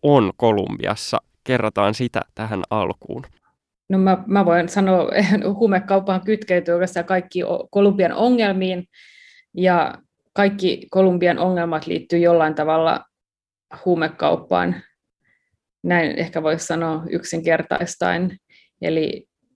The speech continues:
Speaker 2: eli huumekauppa liittyy, Kolumbiasta on niin kuin mahdoton puhua ilman sitä huumekauppaa. Se liittyy niin kuin kaikkeen, ja koka-,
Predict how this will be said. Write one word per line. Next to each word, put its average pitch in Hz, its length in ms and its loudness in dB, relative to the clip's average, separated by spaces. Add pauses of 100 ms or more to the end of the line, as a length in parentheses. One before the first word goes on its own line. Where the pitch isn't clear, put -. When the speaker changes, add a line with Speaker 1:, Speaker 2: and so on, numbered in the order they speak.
Speaker 2:
eli 160 180 -6
huumekauppa 165 1000 -2 (580)
liittyy, 165 600 -2 (680)
Kolumbiasta 175 540 2
on 170 60 2
niin 165 80 -2
kuin 175 100 -2
mahdoton 170 420 2
puhua 185 380 0
ilman 156 380 -4
sitä 156 360 -2 (1600)
huumekauppaa. 160 1040 0
Se 165 180 -6
liittyy 160 440 -2
niin - 180 -4
kuin - 220 -14
kaikkeen, 156 760 2 (140)
ja 80 300 -2 (180)
koka-, 165 460 2